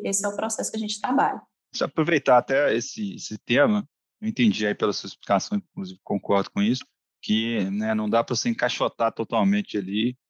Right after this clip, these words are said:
Speaker 2: igual você deu esse exemplo da padaria, que é um bom exemplo, né, e falar assim, "Pô, dá pra quase que copiar um template de operação aqui pra inovar."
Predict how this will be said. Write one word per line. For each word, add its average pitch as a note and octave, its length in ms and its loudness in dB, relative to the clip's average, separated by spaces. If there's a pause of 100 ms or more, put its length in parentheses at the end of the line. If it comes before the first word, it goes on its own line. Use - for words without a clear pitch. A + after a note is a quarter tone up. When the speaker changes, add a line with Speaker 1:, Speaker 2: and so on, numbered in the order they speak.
(240)
Speaker 2:
igual G2+ 120 2
você G2 120 -2 (120)
deu G#2+ 120 2
esse G2 140 2
exemplo G2 240 -2
da G2 80 -2
padaria, G2 460 -2
que - 100 -16
é G#2 40 -6
um F#2+ 180 -6 (220)
bom G2+ 80 2
exemplo, G2 440 0 (100)
né, A2+ 60 -4
e G#2+ 40 -6
falar A2 200 -2
assim, G#2 340 -4
"Pô, A2 120 4
dá G2+ 120 2
pra - 140 -6
quase B2+ 340 0
que - 100 -18
copiar A2 500 2
um G#2+ 100 0
template G#2+ 580 -4
de G2+ 80 0
operação G#2 500 0
aqui - 160 -14 (240)
pra G#2+ 120 4
inovar." A#2 440 4